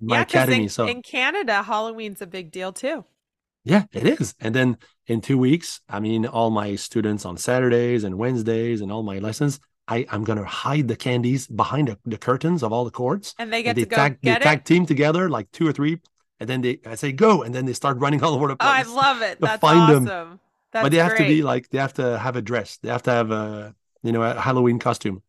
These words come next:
Speaker 2: Yeah,
Speaker 1: Otherwise, they
Speaker 2: that's,
Speaker 1: can't
Speaker 2: oh, yeah,
Speaker 1: participate.
Speaker 2: totally. You gotta wear
Speaker 1: So
Speaker 2: a
Speaker 1: they all do.
Speaker 2: costume.
Speaker 1: Even if thirteen or fourteen-year-olds, I'm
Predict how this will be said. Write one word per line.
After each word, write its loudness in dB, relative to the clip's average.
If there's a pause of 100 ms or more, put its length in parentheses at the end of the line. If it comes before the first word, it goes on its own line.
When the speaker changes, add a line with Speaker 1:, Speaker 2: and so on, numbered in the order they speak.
Speaker 2:
Yeah, -2
Speaker 1:
Otherwise, 6
they 2
Speaker 2:
that's, -6
Speaker 1:
can't 0
Speaker 2:
oh, 0
yeah, 2
Speaker 1:
participate. -2
Speaker 2:
totally. -4
You -10
gotta -4
wear -4
Speaker 1:
So 0
Speaker 2:
a -4
Speaker 1:
they 0
all 4
do. 0
Speaker 2:
costume. -20
Speaker 1:
Even 0
if -2
thirteen 0
or -2
fourteen-year-olds, -2
I'm -10